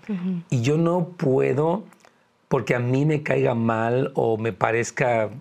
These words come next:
Speaker 2: no sé, desagradable, tomar una postura de rechazo", como que me conecto, yo creo que sí, Ilse, con que Jesús dijo que Él estaba allí.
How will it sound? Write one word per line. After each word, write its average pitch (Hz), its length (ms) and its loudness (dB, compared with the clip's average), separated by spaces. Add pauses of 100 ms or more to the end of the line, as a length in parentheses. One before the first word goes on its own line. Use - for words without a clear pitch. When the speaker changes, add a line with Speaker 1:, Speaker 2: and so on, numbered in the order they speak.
(160)
Speaker 2:
no 143 140 -4
sé, 139 200 -2
desagradable, 117 960 0 (800)
tomar 117 260 2
una 120 220 0
postura 123 360 0
de 117 120 0
rechazo", 113 560 -2
como 117 260 0
que 123 300 0
me 139 180 0
conecto, 143 640 0 (120)
yo 127 180 0
creo 131 120 0
que 123 120 -2
sí, 131 140 -4
Ilse, 113 340 -4 (720)
con 120 400 2
que 127 140 -2
Jesús 131 600 0
dijo 131 300 -2
que 127 180 2
Él 127 80 2
estaba 123 400 0
allí. 104 380 -2